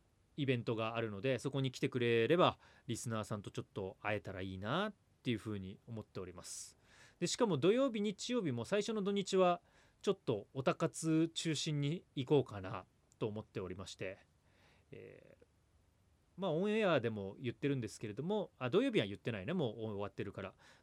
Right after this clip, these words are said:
土曜日は、えー、札幌で七尾あかりさんのライブを見に行きたいなと思っている。で、日曜日はアリオのイベントと、あとは、え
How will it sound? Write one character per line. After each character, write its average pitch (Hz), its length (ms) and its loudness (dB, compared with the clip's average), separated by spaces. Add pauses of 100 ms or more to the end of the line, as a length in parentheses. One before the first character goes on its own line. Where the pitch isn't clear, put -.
土 170 80 -4
曜 220 140 0
日 151 120 0
は、 117 400 2
え 104 100 -8
ー、 - 40 -6
札 - 180 -6
幌 113 180 -4
で 104 320 -4
七 131 280 0
尾 127 200 0
あ 113 60 -8
か 127 140 -2
り 113 80 0
さ 117 160 -6
ん 110 100 -6
の 107 260 -6 (280)
ラ 120 180 0
イ 110 60 -4
ブ 98 180 -10
を 92 260 -12 (260)
見 120 120 -4
に 95 120 -6
行 90 80 -10 (120)
き - 100 -16
た 98 120 -4
い 90 60 -10
な 85 100 -12 (400)
と 208 80 4
思 135 120 0
っ - 40 -10
て - 100 -10
い 85 40 -8
る。 - 80 -20 (720)
で、 233 100 4
日 208 300 2
曜 254 140 4
日 165 100 6
は 160 380 4 (440)
ア 147 100 4
リ 135 140 4
オ 120 80 4
の 107 140 -4
イ 107 80 -6
ベ 110 140 -2
ン 104 80 -8
ト 127 160 -6
と、 240 400 0 (360)
あ 139 80 -8
と 175 160 -8
は、 196 240 0 (100)
え 92 420 -10